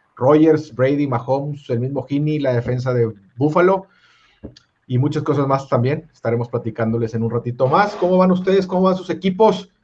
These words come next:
¿Siguen vivos sus equipos? ¿O quién es el gallo que para ustedes, este, para llegar al Super Bowl y para ganar el Super Bowl también? A todos los que nos ven por las redes sociales de Vanguardia M X,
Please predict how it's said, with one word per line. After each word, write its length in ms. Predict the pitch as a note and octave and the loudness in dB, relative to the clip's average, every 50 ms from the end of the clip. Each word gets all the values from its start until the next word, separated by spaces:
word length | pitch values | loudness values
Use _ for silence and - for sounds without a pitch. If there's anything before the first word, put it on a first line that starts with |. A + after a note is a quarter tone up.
| _ _ | _ _
¿Siguen 360 | _ - D#3 F3 F3 E3 D3+ | _ 0 2 2 2 4 2
vivos 500 | E3+ F#3 G3 A3 A3+ A3 - - - _ _ _ - | 2 4 4 4 2 2 0 -10 -18 _ _ _ -14
sus 80 | B2+ | -12
equipos? 520 | C#3+ - - F3 F#3 G3 A3+ A3+ - _ _ _ _ _ _ _ _ _ _ _ _ _ - | -10 -10 -10 -10 -8 -8 -10 -10 -12 _ _ _ _ _ _ _ _ _ _ _ _ _ -10
¿O 320 | B2 B2 B2+ B2+ B2 B2 | -6 -4 -2 -2 -4 -2
quién 220 | - D#3 D#3 D#3+ E3+ | 0 0 2 2 2
es 240 | E3+ D#3+ - - - | 0 -4 -4 0 0
el 180 | D3+ C#3 C3 | 0 0 2
gallo 460 | B2+ C#3+ D3+ D#3 E3 E3 D#3+ D3 D3+ | 2 2 2 4 4 4 4 2 0
que 80 | - D3 | -4 -8
para 180 | - C3 B2+ B2+ | -6 -4 -4 -4
ustedes, 720 | B2 B2 - D3+ D3 D3+ D#3+ D3+ C#3+ - - - _ _ _ _ _ _ _ _ | -4 -4 -2 2 2 4 4 2 2 -2 -8 -16 _ _ _ _ _ _ _ _
este, 320 | - B2+ B2 A2+ - - B2 | -10 -8 -8 -8 -8 -10 -12
para 200 | A#2+ B2+ A#2+ A#2+ | -8 -6 -4 -2
llegar 240 | A#2+ A#2+ B2 C#3 D3 | -2 0 -2 -2 -4
al 80 | - | -4
Super 360 | - D3+ D3 D3+ - D3 C3+ | -4 -6 -6 -4 -4 -2 -2
Bowl 340 | C3 C#3+ D3 D#3 E3 E3 E3 | 2 4 4 4 4 4 2
y 60 | D3 | 0
para 240 | A#2 A2+ B2+ A#2+ A#2+ | -4 -2 -2 -2 -2
ganar 320 | G#2+ A2 G#2+ A2+ D3 G3+ G3+ | -2 -4 -4 -4 -4 -2 -2
el 80 | D#3+ | -4
Super 300 | B2+ D3 - - D3 B2+ | -6 -8 -8 -8 -6 -4
Bowl 200 | B2+ B2+ C3 B2 - | -4 -4 -4 -6 -6
también? 560 | B2+ A#2+ A#2+ A2+ C3 D#3 F#3+ G3+ - - - _ _ _ _ _ | -6 -4 -2 0 0 0 0 0 -4 -12 -18 _ _ _ _ _
A 140 | - A#2 A#2+ | -12 -8 -2
todos 120 | - D3+ D#3 | 2 2 2
los 120 | D#3 D#3 | 2 2
que 80 | - C#3+ | 0 -2
nos 160 | C#3 B2+ B2 | -2 0 0
ven 180 | C#3+ D3+ D3 | -2 -2 -2
por 220 | - D#3 D3+ D3+ D3+ | -2 -2 0 0 0
las 180 | D#3 D3+ C#3 | 0 0 -2
redes 180 | C3 C#3 C#3 C3+ | -2 -4 -6 -6
sociales 360 | B2+ B2 B2+ C3+ C3+ C#3 C3+ | -6 -8 -6 -6 -6 -6 -4
de 80 | C3 B2+ | -4 -4
Vanguardia 460 | A#2+ A#2+ A#2 C3 B2+ B2+ C3+ C3 C3 | -4 -4 -4 -4 -4 -4 -2 -2 -2
M 220 | B2+ C3 C3 C3+ C3+ | -2 -2 -2 -4 -4
X, 440 | C#3 C3+ - F3 F3+ F3+ - _ | -6 -6 -6 -6 -6 -8 -10 _